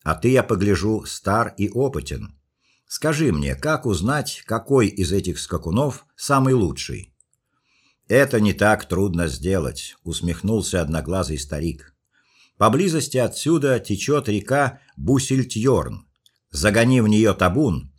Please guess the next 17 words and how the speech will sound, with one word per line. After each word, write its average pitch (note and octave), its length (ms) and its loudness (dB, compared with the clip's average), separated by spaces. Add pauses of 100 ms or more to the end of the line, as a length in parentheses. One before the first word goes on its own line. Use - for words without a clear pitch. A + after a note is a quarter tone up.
(120)
и B2+ 140 2
возьми B2+ 380 2
себе G#2 300 0
то A2+ 220 0
животное, E2+ 680 0 (280)
которое C#3+ 480 2
первым C3 540 2
переплывет G#2 800 -2
на G2+ 120 0
другой F2+ 380 0
берег». - 520 -8 (1080)
Сигурд C#3+ 600 -2
сделал, A#2 600 0
как G2 260 -4
велел F2+ 340 0
ему F2 280 -2
незнакомец. E2 880 -6